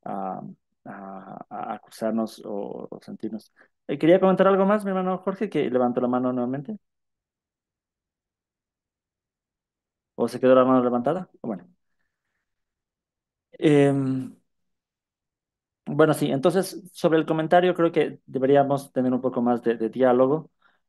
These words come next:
en, en este sentido de comprensión y, y, y aceptarnos mutuamente.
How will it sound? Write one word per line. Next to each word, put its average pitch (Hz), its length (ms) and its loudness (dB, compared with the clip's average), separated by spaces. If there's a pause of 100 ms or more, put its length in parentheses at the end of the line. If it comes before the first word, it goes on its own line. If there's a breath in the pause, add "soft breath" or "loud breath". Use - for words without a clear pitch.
en, 120 160 -4
en 120 180 -2
este - 240 -6
sentido 131 500 2
de 120 160 2
comprensión 127 840 0
y, 104 920 -6
y, - 80 -20 (120)
y 113 200 -6
aceptarnos 113 640 0
mutuamente. 101 540 -12